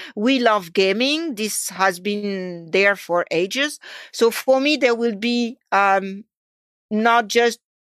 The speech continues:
you need to choose between one or the other. It's, it's, we're going to,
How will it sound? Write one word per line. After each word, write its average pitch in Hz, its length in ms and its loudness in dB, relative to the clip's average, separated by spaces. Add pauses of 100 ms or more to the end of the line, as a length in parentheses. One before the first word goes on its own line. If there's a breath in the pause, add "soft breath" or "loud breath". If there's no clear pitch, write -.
(200)
you 233 200 2
need 247 200 -2
to 233 100 -4
choose 254 440 -2
between 214 500 -4
one 214 240 4
or 196 80 2
the 180 140 -2
other. 202 320 4 (240 loud breath)
It's, - 340 0
it's, 226 220 0
we're 233 180 -2
going 220 460 0
to, 208 380 -8